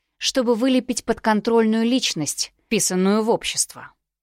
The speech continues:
Над этим трудятся детские сады, школы, кружки, университеты, церковь, спортклубы, театр и музыкальные студии, медицинские и косметические учреждения, медиа и соцсети.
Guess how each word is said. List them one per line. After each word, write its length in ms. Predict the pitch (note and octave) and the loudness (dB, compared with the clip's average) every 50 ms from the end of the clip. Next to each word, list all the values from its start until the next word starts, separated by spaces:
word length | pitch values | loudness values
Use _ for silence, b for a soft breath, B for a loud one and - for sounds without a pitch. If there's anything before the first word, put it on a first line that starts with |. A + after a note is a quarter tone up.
| _ _ _ _ _ _ _ _ _ _ _ _ _ _ _ _ _ - | _ _ _ _ _ _ _ _ _ _ _ _ _ _ _ _ _ -4
Над 340 | - A3 A#3 A#3 A#3+ A3 D#4+ | 0 2 2 2 2 2 2
этим 340 | F4+ F4 - D#4+ D#4 D4 C4+ | 0 2 2 2 2 2 2
трудятся 540 | - C#4+ D4 D4 A#3 C#4 C4 - - C4+ | 2 2 2 4 4 2 2 2 0 0
детские 440 | B3+ G#3+ A#3+ A#3 - - - G3+ F3+ | 2 2 2 2 2 0 -2 -2 -2
сады, 480 | - - F#3 E3+ D#3 D#3 E3+ F#3 A3+ A#3+ | 0 0 0 0 0 0 0 0 0 0
школы, 640 | - - - - F#3+ F#3 F#3 F#3+ F#3+ F#3+ G3+ G#3+ G#3+ | -2 -4 -2 0 2 4 4 4 4 4 2 0 0
кружки, 640 | - G3+ F#3+ F3 - - - - F3 E3+ E3+ F3 - | -2 -4 -4 -4 -4 -4 -6 -6 -4 -2 -2 -2 0
университеты, 1080 | G3+ G#3 G#3 G3+ F3+ G3+ G3 - - F#3 D#3+ - - F3 E3+ E3+ - - G3 G#3+ - _ | 0 2 2 2 2 0 0 0 -2 -4 -6 -4 -2 0 -2 -2 -2 -6 -10 -12 -12 _
церковь, 680 | - - - - A#3+ A3 G#3+ - - B3+ B3 - - - _ _ _ | -6 -2 0 2 2 0 0 -2 -6 -8 -8 -8 -12 -20 _ _ _
спортклубы, 1040 | - - - - - D4 D4 C#4+ - - - A3 G#3 A3 A3+ G3+ G3 A3 A3 G#3+ b b b b b b _ | -8 -8 -4 -2 0 0 0 0 -4 -8 -4 0 0 2 2 2 2 0 0 -2 b b b b b b _
театр 560 | - - G#3+ G3+ G#3 A3 A#3+ A#3+ - C4 B3 B B B B B - | -2 2 2 4 4 2 2 0 -4 -8 -10 B B B B B 2
и 100 | C#4+ D4 | 4 4
музыкальные 640 | C#4 C4 A3 A3 - - A3 G#3 G3 G3 G3 F#3+ | 6 4 2 0 0 0 2 2 2 0 0 0
студии, 640 | E3 - - - F3+ D#3 C#3+ C3 C#3 C3+ C3+ D3 B B B B B B | 0 -2 -2 -4 -6 -6 -6 -6 -8 -8 -10 -10 B B B B B B
медицинские 840 | - F#3 G#3 G3+ F3 F#3+ E3 - C4+ D#4 D4 - - - C#4+ D4 C#4 - | -2 0 0 0 0 -2 -2 0 2 2 2 2 -2 -2 -2 -2 -2 -2
и 180 | - - C4 | -4 -8 -4
косметические 800 | - - A#3 - - G#3+ - - G#3 - G#3 G3 - - G#3 G3 - | -2 -2 -2 0 -2 -2 -4 -4 -4 -2 -2 -2 -2 -2 -2 -2 0
учреждения, 920 | G#3+ G3+ - - F#3+ G3 G3 E3 D#3+ E3+ E3+ D#3 D3 C#3+ C3+ C#3 C#3 D3+ - _ _ _ _ | -2 -2 -2 -2 -2 -2 -2 -2 -2 0 0 0 0 -2 -4 -6 -8 -10 -12 _ _ _ _
медиа 720 | - F3+ F#3+ G#3 B3 C4 B3 G3+ A3+ A#3 A3+ A3+ A#3 - - | -2 0 2 2 2 2 0 0 0 2 2 0 -2 -4 -6
и 120 | - A#3+ | -4 -4
соцсети. 800 | A3+ - - G#3+ G3+ - - - F3+ D#3 D3 - - - - - | -2 0 0 0 0 0 -2 -2 0 -2 -2 -4 -6 -6 -8 -12